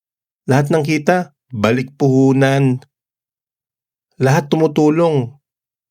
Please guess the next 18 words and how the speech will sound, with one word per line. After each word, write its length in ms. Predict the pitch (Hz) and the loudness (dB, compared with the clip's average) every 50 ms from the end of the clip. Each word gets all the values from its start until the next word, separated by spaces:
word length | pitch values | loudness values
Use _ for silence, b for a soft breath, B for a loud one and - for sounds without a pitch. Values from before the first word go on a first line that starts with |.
| _ _ - | _ _ -4
Bantay 400 | 107 101 98 92 - 104 101 95 | -2 -2 -2 0 0 -2 -2 -2
sa 80 | - 104 | -4 -6
tindahan, 1040 | - - 104 98 95 95 107 113 131 127 123 131 127 123 127 131 131 135 143 139 143 - - _ _ _ _ _ _ _ _ _ _ _ _ _ | -4 -4 -4 -2 -2 0 0 0 0 0 0 0 0 0 0 -2 -2 -2 -2 -4 -6 -8 -12 _ _ _ _ _ _ _ _ _ _ _ _ _
taga-deliver, 1040 | - 104 98 98 87 98 95 95 113 123 127 123 120 127 131 127 127 127 127 135 - _ _ _ _ _ _ _ _ _ _ _ _ _ _ _ _ | -6 -2 -2 -2 -2 -2 -2 0 2 2 2 2 2 4 2 4 2 0 -4 -6 -10 _ _ _ _ _ _ _ _ _ _ _ _ _ _ _ _
taga-compute 720 | - 123 113 107 107 - 110 95 92 87 104 101 - - 104 | -2 -2 0 2 0 0 0 -2 -2 -2 -4 -4 -4 -2 -4
ng 240 | 101 95 95 90 | -4 -4 -4 -4
kita. 720 | - 139 139 139 135 139 139 127 127 135 131 - _ _ _ _ _ _ _ _ _ _ _ _ _ _ _ _ _ _ _ _ _ _ _ _ _ _ _ _ _ _ _ - | -2 -2 -2 0 0 0 0 0 0 -2 -4 -8 _ _ _ _ _ _ _ _ _ _ _ _ _ _ _ _ _ _ _ _ _ _ _ _ _ _ _ _ _ _ _ -6
Bukod 320 | 139 151 147 - 220 - | -4 -2 2 2 0 0
sa 120 | - 214 202 | 0 -2 -2
pamilya, 760 | - 202 196 196 190 180 156 123 110 110 107 110 113 117 - _ _ _ _ _ _ _ _ _ _ _ - 101 | -2 -2 0 0 0 0 0 2 2 2 2 0 -2 -6 -8 _ _ _ _ _ _ _ _ _ _ _ -6 -2
malakas 480 | 98 98 98 92 - 101 117 127 - - | -2 0 0 0 0 0 -2 0 -2 -2
ang 120 | 120 110 107 | -2 -4 -2
community 720 | - 113 104 107 107 107 107 104 104 98 87 - 110 101 92 | -2 0 0 2 2 2 2 2 0 -2 -2 -2 -2 -2 -2
support. 520 | - - 87 - - 113 113 107 - - _ _ _ _ _ _ _ _ _ _ _ _ _ _ _ _ _ _ _ _ _ _ _ - | -2 -4 -6 -2 0 0 2 0 0 -6 _ _ _ _ _ _ _ _ _ _ _ _ _ _ _ _ _ _ _ _ _ _ _ -4
May 200 | 147 127 120 123 | -2 0 0 0
kapwa 440 | - 139 123 120 110 - - 123 117 | 0 0 -2 -2 -2 -2 0 0 0
Chinoy 480 | - - - 131 117 117 120 123 123 110 | 0 -2 -2 0 0 2 2 2 2 2
supplier 800 | - - 143 - - 123 123 120 120 123 117 104 98 95 95 | 0 -2 -4 -2 -2 0 0 2 2 2 2 2 2 0 -2